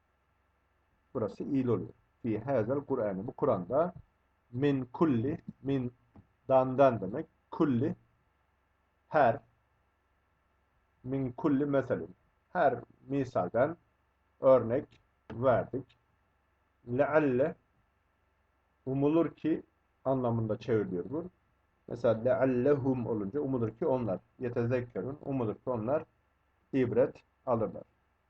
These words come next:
Kur'anen, Kur'an, Arabiyen, Arapça bir Kur'an olarak, gayra,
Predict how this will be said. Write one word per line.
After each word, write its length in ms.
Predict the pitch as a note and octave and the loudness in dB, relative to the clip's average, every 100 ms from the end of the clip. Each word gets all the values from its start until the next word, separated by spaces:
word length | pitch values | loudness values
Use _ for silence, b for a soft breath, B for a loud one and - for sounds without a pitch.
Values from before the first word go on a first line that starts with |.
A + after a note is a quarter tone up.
| _ _ _ _ - | _ _ _ _ -4
Kur'anen, 840 | D3 D#3 - E3+ D#3+ A2 C3 F#3 - _ _ _ _ _ _ _ _ - | -4 -2 6 10 10 6 -4 -6 -10 _ _ _ _ _ _ _ _ -10
Kur'an, 520 | - C3 G#2+ G2 D3 - | -2 0 0 -2 -4 -2
Arabiyen, 760 | B2+ C3+ B2+ C#3 C3 F#2+ A2 D3+ | 4 4 4 2 0 0 -2 -2
Arapça 600 | - C3 C3+ - G#2+ F#2 - _ _ _ _ _ | 0 4 4 2 -2 -2 -4 _ _ _ _ _
bir 200 | A#2+ A2 - _ _ - | -2 0 -4 _ _ -8
Kur'an 400 | B2 A#2 B2 A#2 - | -2 2 2 0 -6
olarak, 420 | G2+ F#2 G2+ C3+ _ _ _ _ _ _ _ _ _ _ _ _ _ _ _ _ _ _ _ _ _ _ _ _ _ _ _ - | -4 -4 -4 -6 _ _ _ _ _ _ _ _ _ _ _ _ _ _ _ _ _ _ _ _ _ _ _ _ _ _ _ -10
gayra, 720 | A2 A2+ D3+ D#3 B2+ D3+ | -4 4 6 8 8 4